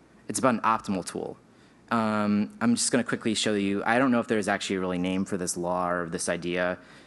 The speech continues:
but there's this really wonderful, um, X K C D. Let's see if the internet's working here. It is. Cool. Um,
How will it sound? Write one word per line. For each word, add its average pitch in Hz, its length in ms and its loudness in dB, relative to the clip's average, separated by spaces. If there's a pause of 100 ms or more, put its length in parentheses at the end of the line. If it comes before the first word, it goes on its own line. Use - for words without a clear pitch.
(140)
but 92 80 -4
there's 98 180 -4
this - 260 -4
really 101 260 0
wonderful, 90 800 -2 (280)
um, 87 640 -2
X 95 160 -6
K 95 180 -4
C 92 180 -4
D. 131 360 2 (1300)
Let's - 160 -16
see - 160 -10
if - 180 -8
the 98 60 -8
internet's 101 300 -2
working 95 260 -4
here. 95 180 -2
It 104 160 -2
is. 117 520 -2
Cool. 101 360 -2 (280)
Um, 104 520 2